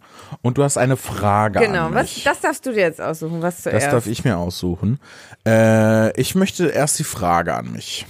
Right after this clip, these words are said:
Speaker 2: Ach so, erst müssen wir doch, du hast eine falsch.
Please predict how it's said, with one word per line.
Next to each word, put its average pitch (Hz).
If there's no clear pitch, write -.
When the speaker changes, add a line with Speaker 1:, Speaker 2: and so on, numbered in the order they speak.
Speaker 2:
Ach 277
so, 277
erst 254
müssen 311
wir 247
doch, 214
du 208
hast 196
eine 254
falsch. 226